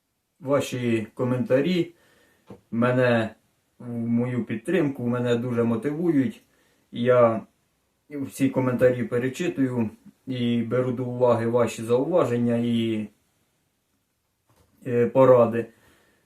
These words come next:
Всі ми люди, всі ми учимося. Я не кажу, що я великий знавець в усьому.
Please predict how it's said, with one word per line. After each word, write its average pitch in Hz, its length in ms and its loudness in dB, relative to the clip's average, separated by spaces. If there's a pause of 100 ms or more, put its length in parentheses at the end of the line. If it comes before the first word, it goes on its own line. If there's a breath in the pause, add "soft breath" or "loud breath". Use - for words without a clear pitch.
(540 soft breath)
Всі 160 220 0
ми 139 140 4
люди, 143 500 4 (200)
всі - 280 -6
ми 135 120 4
учимося. 131 720 2 (200)
Я 143 300 -2
не 135 120 6
кажу, 135 280 2
що - 160 -8
я 123 120 4
великий 120 560 0
знавець 160 460 0
в 135 60 -4
усьому. 123 600 0